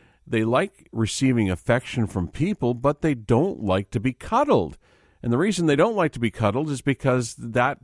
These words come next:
makes them feel as though that they're being on the receiving end of a predator. And, of course, that's their natural reflex. So they'll want to escape.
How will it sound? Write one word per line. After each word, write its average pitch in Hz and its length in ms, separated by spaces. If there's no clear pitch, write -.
makes 131 360
them 127 120
feel 131 320
as 113 140
though 120 160
that 113 240
they're 110 100
being 107 400
on 110 160
the 110 80
receiving 104 560
end 98 160
of 90 100
a 87 60
predator. 123 560
And, 131 80
of 101 80
course, 101 240
that's 110 280
their 95 140
natural 101 460
reflex. 98 720
So 135 200
they'll 143 240
want 127 340
to 147 120
escape. 202 540